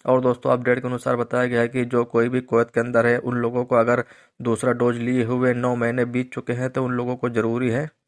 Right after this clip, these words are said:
बूस्टर डोज जल्द से जल्द लगवा लें। जी हाँ दोस्तों, अपडेट के अनुसार बताया गया है कि अगर आप लोग कुवैत में हैं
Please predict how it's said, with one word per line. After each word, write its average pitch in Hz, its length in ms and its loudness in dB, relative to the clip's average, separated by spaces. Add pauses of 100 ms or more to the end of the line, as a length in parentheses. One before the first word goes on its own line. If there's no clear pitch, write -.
(500)
बूस्टर 120 400 0
डोज 123 300 0
जल्द 123 280 -2
से 120 160 -6
जल्द 135 220 -4
लगवा 107 320 0
लें। 107 200 0
जी 120 80 -4
हाँ 123 120 -2
दोस्तों, 123 340 -2
अपडेट 117 260 -2
के 123 80 -10
अनुसार 120 300 -4
बताया 117 320 -2
गया 123 180 -4
है 120 100 -2
कि 127 100 -4
अगर 120 220 2
आप 117 160 0
लोग 120 160 -4
कुवैत 117 280 -2
में 113 120 -8
हैं 127 160 -6